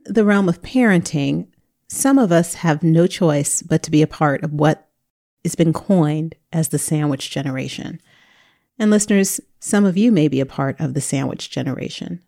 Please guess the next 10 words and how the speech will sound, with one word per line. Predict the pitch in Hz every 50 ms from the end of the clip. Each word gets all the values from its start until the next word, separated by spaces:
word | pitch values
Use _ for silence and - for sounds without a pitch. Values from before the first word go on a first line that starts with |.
| _ _ _ _ -
About | 220 - 262 277 269 - -
ten | - - - 311 302 294
years | 269 254 262 254 233 -
ago, | 160 - 147 143 139 135
the | 135 - 160
phrase | 151 - - 185 175 185 196 202 202 196
was | 190 190 -
coined | - - - 147 143 143 135 143 160 - - _ _ _ _ _ _ _ _ _ _ _ -
to | - 247
refer | 233 233 226 - - - 247 240 240 247 254 262 262 277